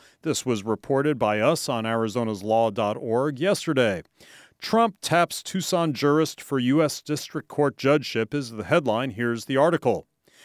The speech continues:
President Donald Trump has nominated Pima County Superior Court Judge Scott Rash to fill a vacant judgeship on the U S District Bench in Tucson. The nomination was announced last week,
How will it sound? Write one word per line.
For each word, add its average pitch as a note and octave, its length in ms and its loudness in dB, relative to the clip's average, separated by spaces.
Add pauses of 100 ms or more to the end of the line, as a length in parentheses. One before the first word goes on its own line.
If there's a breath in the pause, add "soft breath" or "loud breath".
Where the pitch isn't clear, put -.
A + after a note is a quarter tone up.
(160 loud breath)
President G3 480 0
Donald D3+ 420 2
Trump C3 360 -4
has B2+ 320 -2
nominated D3+ 640 0
Pima G#3+ 340 -2
County D#3 320 -4
Superior C#3+ 580 -2
Court C3+ 280 -2
Judge B2 300 0
Scott C#3 360 0
Rash B2 460 0 (220 soft breath)
to F3+ 100 -10
fill F3 320 0
a D3+ 40 2
vacant D#3 520 -2
judgeship C#3 600 0
on B2+ 140 0
the B2+ 100 -2
U B2 160 2
S C3+ 180 0
District - 500 -12
Bench A2+ 320 -2
in C3+ 100 -2
Tucson. A#2 600 0 (420 loud breath)
The A#2 100 -6
nomination A2+ 520 0
was G#2 120 -2
announced A2+ 500 -4
last A2 320 -2
week, D3+ 280 -2